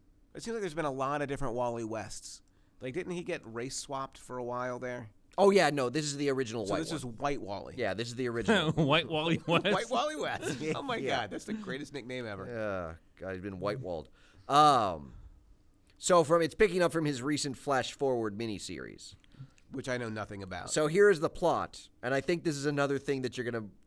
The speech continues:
Speaker 2: feel
Speaker 1: What's
Speaker 2: is
Speaker 1: this
Speaker 2: kinda
Speaker 1: called?
Speaker 2: starting to
Speaker 1: Zero Generation?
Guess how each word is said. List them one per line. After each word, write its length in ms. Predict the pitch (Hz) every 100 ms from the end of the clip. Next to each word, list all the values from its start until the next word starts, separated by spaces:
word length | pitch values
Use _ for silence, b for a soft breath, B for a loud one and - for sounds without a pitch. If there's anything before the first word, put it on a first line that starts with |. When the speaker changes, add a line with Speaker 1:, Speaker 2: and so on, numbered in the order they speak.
| _ -
Speaker 2:
feel 140 | 147
Speaker 1:
What's 100 | 123
Speaker 2:
is 60 | 113
Speaker 1:
this 140 | 110
Speaker 2:
kinda 140 | - 123
Speaker 1:
called? 80 | 131
Speaker 2:
starting 260 | 131 117
to 60 | 101
Speaker 1:
Zero 280 | 147 151 151
Generation? 640 | 156 156 160 170 - 175